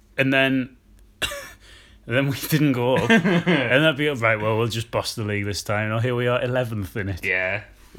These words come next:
Speaker 2: And, and it will go lower this weekend.
Speaker 1: Fourteenth, I believe, we can
Speaker 2: Great.
Speaker 1: go down to, which
Speaker 2: Absolutely
Speaker 1: is
Speaker 2: hilarious. Well, it's not hilarious. It's really terrible, but we're here, we're here for a bit of levity during this sort of bleak period in Sunderland's history, aren't
Speaker 1: If you
Speaker 2: we?
Speaker 1: want some, I think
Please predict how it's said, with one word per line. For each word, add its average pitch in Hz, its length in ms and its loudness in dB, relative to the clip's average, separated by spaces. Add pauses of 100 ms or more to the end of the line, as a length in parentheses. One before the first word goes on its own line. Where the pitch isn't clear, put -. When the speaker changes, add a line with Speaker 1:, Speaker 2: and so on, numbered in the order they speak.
Speaker 2:
And, 131 220 2
and 127 160 8
it 120 100 6
will 123 200 6
go 117 180 4
lower 156 320 0
this - 220 -4
weekend. 135 420 2
Speaker 1:
Fourteenth, 165 480 -4
I 160 60 -8
believe, 107 360 -4
we 107 100 -8
can 104 140 -6
Speaker 2:
Great. 104 200 -2
Speaker 1:
go 107 80 -2
down 104 160 -6
to, 95 60 -10
which 98 60 -8
Speaker 2:
Absolutely 101 520 -4
Speaker 1:
is 98 60 -6
Speaker 2:
hilarious. 95 560 -6 (280)
Well, 117 240 4
it's 131 140 2
not 165 220 10
hilarious. 92 500 2
It's 107 140 -2
really 123 220 6
terrible, 95 540 2
but - 460 -2 (540)
we're 131 120 8
here, 165 180 10
we're 214 180 10
here 220 120 4
for 190 80 -2
a 185 40 -2
bit 190 120 6
of 175 100 2
levity 170 540 4
during 151 380 6
this 120 180 2
sort 123 320 2
of 107 300 -8
bleak 117 380 0
period 104 320 0
in 98 100 -4
Sunderland's 95 400 -4
history, 101 320 -2
aren't 98 200 2
Speaker 1:
If - 40 -4
you 160 80 0
Speaker 2:
we? 185 40 0
Speaker 1:
want 190 200 -2
some, 135 320 -2
I 110 100 -2
think 127 280 -4